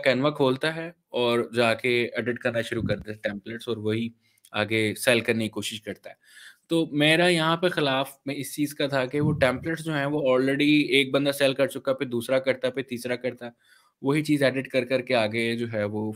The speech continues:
forward करता रहता। तो मुझे वहाँ पे मसला था कि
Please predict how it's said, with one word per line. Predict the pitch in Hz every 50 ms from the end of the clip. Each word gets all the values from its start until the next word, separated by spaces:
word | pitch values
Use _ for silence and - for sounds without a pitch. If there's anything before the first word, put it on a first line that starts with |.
| -
forward | 113 107 104 107 110 107
करता | - 107 104 - - -
रहता। | - - - - -
तो | 104 101 - -
मुझे | - - -
वहाँ | - - 123 127 127 143 151
पे | 147 - 156 151 147 127 - - - - - - - - _ - 120 123
मसला | 117 - 151 147 143
था | - 151 143 151
कि | 151 151 160 160 160 151 - _